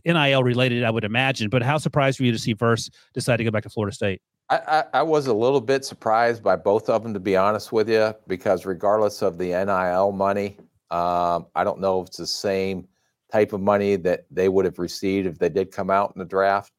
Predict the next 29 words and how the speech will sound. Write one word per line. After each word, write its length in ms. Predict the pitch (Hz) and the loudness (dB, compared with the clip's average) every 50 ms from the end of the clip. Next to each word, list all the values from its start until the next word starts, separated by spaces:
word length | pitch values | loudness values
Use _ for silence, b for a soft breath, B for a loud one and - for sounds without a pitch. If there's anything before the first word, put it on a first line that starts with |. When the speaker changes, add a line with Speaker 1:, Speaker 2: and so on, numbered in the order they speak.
| _ _ _ _ _ _ - | _ _ _ _ _ _ -4
Speaker 1:
Right. 200 | 120 117 113 95 | -2 0 0 2
Speaker 2:
I 80 | - 117 | 2 2
think 280 | 123 123 117 87 90 | 2 2 0 -2 -4
Verse 300 | 95 113 117 123 120 - - | -2 0 0 0 0 -2 0
has 240 | 117 107 104 101 101 | 0 0 0 0 -2
a 60 | 87 | -6
chance 400 | - - 117 104 104 104 101 - | -6 -2 -2 0 0 0 -2 -4
because 380 | - 98 92 - 107 92 - | -6 -6 -4 0 0 0 0
he's 160 | - 113 98 - | -2 -6 -8 -8
probably 480 | _ - - 113 117 117 117 113 104 98 | _ -4 0 0 0 0 0 -2 -2 0
not 300 | 101 104 104 101 - - - | 0 2 2 0 0 -2 -4
rated 360 | 92 98 104 101 92 87 95 | -2 0 0 0 0 0 0
up 200 | 101 104 104 _ | -2 -2 -2 _
there 380 | - 104 101 101 101 98 98 - _ _ _ _ _ _ _ - | 0 2 4 4 2 2 0 -4 _ _ _ _ _ _ _ -12
in 120 | - 98 95 | -8 -4 -2
that 260 | 95 95 90 - - | 0 0 -2 -2 -6
top 380 | - - 101 101 95 - _ _ | -6 -2 0 0 0 -2 _ _
ten, 420 | - - 101 101 107 101 101 95 - | -6 -2 0 0 0 0 -4 -8 -8
even 240 | - 107 104 101 101 | -6 -6 -4 -4 -2
though 400 | 95 98 95 95 95 95 92 - - | 0 2 2 4 4 2 2 2 0
I 80 | 98 104 | 0 0
got 160 | 101 104 98 | 0 0 0
an 60 | 95 | 2
opportunity 480 | 98 98 95 - - - 113 104 98 95 | 0 -2 -2 -4 -10 -8 -6 -6 -4 -4
to 40 | 92 | -6
see 220 | 90 - - 107 | -6 -8 -6 -6
him 140 | 98 92 90 | -4 -6 -6
play 240 | 90 - 101 92 87 | -4 -2 0 2 2
live, 520 | 82 85 92 92 98 104 104 104 107 - | 2 2 2 2 2 2 2 0 0 -4